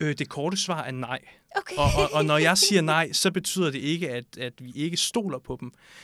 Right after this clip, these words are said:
Speaker 1: Men vi har ikke været inde og lave en, en, en undersøgelse,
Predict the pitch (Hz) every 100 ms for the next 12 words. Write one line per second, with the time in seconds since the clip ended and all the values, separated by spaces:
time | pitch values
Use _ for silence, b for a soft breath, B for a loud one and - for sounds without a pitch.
0 | B B 147 135 139 123 131 147 147 135
1 | 151 139 123 139 139 123 120 131 120 123
2 | 127 123 131 143 - - - - 127